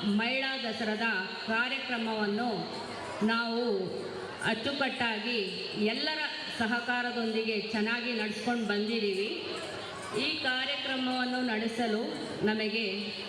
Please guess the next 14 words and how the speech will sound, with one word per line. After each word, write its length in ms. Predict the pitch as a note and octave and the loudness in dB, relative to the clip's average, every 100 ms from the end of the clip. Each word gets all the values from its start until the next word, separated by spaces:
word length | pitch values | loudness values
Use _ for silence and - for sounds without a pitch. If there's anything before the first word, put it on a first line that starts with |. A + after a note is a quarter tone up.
| - - | -8 -4
ಶ್ರೀ 120 | B3+ | -2
ಕಾವೇರಿ 720 | C4+ - B3 A3+ B3+ D#4+ D#4+ | 0 0 0 0 0 -2 -2
ದಸರಾ 360 | A#3+ A#3+ B3+ B3+ | -2 0 0 0
ಸಮಿತಿಯ 540 | C4 A#3 A#3 A3+ A#3 A#3 G#3+ G3 G3+ - - F#3 | 0 0 0 0 0 2 0 -2 -6 -6 -4 0
ಅಧ್ಯಕ್ಷರು 720 | G#3 G#3 C4 C4 B3+ A#3 F#4 F#4 - - - - | 2 2 0 0 -2 0 -2 -2 -6 -6 -6 -2
ಹಾಗೂ 760 | - B3 A#3+ C4 A#3+ F#3 F3 - - - - G3+ G3 | 2 2 0 0 0 0 -2 -6 -6 -6 -2 2 4
ಎಲ್ಲ, 240 | A#3+ C#4 C#4 - - - - - - - - - - - - | 4 2 0 -2 -4 -6 -6 -8 -8 -8 -8 -8 -8 -8 -2
ಆ, 440 | - F#3+ F#3 F3+ F3 E3+ | 2 2 2 2 0 2
ಗೌರವಾನ್ವಿತ 680 | G#3 B3 B3+ B3 A#3+ A3+ B3 A#3 F#3+ F3+ F3+ - | 2 2 0 0 -2 -2 -2 0 0 -2 -4 -4
ಶ್ರೀ 120 | - A#3 | -2 0
ಕಾವೇರಿ 680 | A3+ A3 A#3 B3+ D4 C4 | 0 0 0 0 -2 -2
ದಸರಾ 360 | A3+ A3 A#3+ A#3+ | -2 0 0 0
ಸಮಿತಿಯ 560 | A#3+ A3 G#3+ G#3+ G#3+ A3+ G3 F3 - - - - - | 0 0 0 0 0 2 0 -4 -6 -8 -8 -8 -2
ಸರ್ವ 400 | - B3+ D4+ D#4 | 0 2 2 2